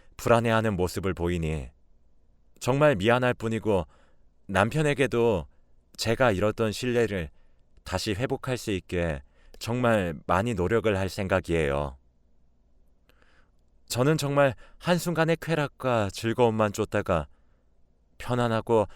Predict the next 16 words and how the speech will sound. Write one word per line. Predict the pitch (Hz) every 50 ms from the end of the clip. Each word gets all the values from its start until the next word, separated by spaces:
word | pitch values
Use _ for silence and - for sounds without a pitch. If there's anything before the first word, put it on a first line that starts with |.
| - - -
안락했던 | - 87 101 110 117 117 - - 120 - - 120 113
행복을 | 107 110 104 - 98 98 - 90 80 71 65 - - _ _ _ _ _ _ _ _ - _ _ _ _ _ -
잃게 | 90 95 98 - 110 107
되었어요. | - 95 87 82 78 - - 76 71 71 71 69 62 - - - _ - _ _ _ _ _ - - _ _ _ _ _ _ _ _ _ _ _ _ _ _ _ _ _ _ _ _ _ _ _ _ _ _ _ -
여러분들은 | 92 101 98 101 101 110 98 107 98 101 95 85 - - _ - - _ _ _ -
저와 | - - 104 101 101 104
같은 | - 107 104 - 113 107
실수를 | 98 - 113 101 - - 101 90 95 85 78 - - - - - - - _ -
하지 | - - 127 - 135
않으시길 | 87 80 82 92 98 - - 95 95 85
바랍니다. | 76 76 78 76 71 76 73 - 73 64 58 - _ _ _ _ _ _ _ _ _ _ _ _ _ _ _ _ _ _ _ _ _ _ _ _ _ _ _ _ _ _ _ - - - _ _ -
사랑하는 | - - - 131 123 117 120 117 117 123
가족들이 | 113 110 98 82 101 - - - - 101 90 92 90 98 87 67 64 - - _ - _ _ _ _ _ _ _ _ _ -
저로 | - - 113 120 131 139
인해 | 131 131 127 123 117 104 101 98
상처받아 | - 117 147 135 - 139 131 113 117 - 107 95 87